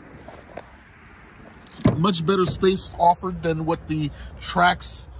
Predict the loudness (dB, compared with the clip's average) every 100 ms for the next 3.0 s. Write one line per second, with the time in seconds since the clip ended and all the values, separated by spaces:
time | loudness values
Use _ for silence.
0 | -18 -16 -16 -16 -16 -16 -18 -20 -20 -20
1 | -20 -18 -16 -12 -4 0 2 0 2 2
2 | 0 -4 -4 -2 0 2 4 4 2